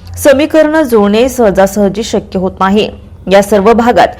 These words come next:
प्रभाव निर्माण करणे उमेदवारांपुढे मोठे आव्हान ठरत असते. त्यानंतर मतदारसंघातील सामाजिक समीकरणावर एक नजर टाकली असता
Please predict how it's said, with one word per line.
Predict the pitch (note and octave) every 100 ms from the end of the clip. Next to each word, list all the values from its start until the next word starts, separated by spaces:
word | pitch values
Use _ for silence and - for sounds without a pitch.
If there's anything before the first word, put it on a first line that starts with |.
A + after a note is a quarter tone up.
| - - -
प्रभाव | C4+ C4+ E4
निर्माण | D#4 A#3+ A#3 B3+
करणे | C4+ B3+ B3+ C4
उमेदवारांपुढे | A3+ G3+ E3+ F#3+ G3 G3+ C4 G#3+ E3+ - - -
मोठे | A3+ B3 C#4
आव्हान | C#4 G3 G3+ G#3 A#3
ठरत | A3 F#3 F#3
असते. | F#3 - F#3 - - - -
त्यानंतर | A#3 D4+ D4+ E4
मतदारसंघातील | C#4+ G3 G#3+ A#3 B3+ A#3 A#3+ B3+
सामाजिक | C4+ B3+ G3 F#3 G3
समीकरणावर | G#3 G3 F3 E3+ F#3+ E3 F3 G3+
एक | A#3+
नजर | A3+ F#3 F3+
टाकली | E3+ E3+ G3
असता | G#3 - E3